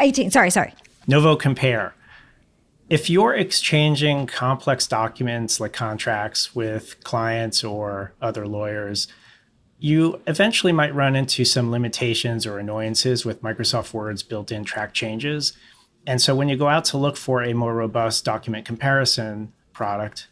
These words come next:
Speaker 2: you're gonna find three or four products out there. Um, and, you know, they're all very good. And the differentiator for Novo Compare is that's actually the lowest priced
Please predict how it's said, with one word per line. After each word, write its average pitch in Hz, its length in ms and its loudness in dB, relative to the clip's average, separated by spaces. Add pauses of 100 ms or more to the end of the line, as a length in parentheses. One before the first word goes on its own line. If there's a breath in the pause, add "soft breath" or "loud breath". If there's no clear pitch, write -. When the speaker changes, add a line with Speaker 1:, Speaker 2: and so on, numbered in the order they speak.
Speaker 2:
you're 143 100 -6
gonna 165 180 2
find 139 380 2
three 127 300 0
or 120 80 -2
four 113 200 -4
products 110 420 -4
out 131 180 0
there. 143 320 -2 (680 soft breath)
Um, 120 360 0
and, 127 500 0
you 143 80 0
know, 123 100 2
they're 127 180 2
all 143 100 4
very 120 260 2
good. 113 480 -4 (220)
And 110 680 -4 (360)
the 120 480 0
differentiator 147 600 2
for 131 100 0
Novo 127 240 2
Compare 123 360 0
is 104 120 -6
that's 123 220 -2
actually 120 320 0
the 107 160 -4
lowest 117 440 0
priced - 440 -4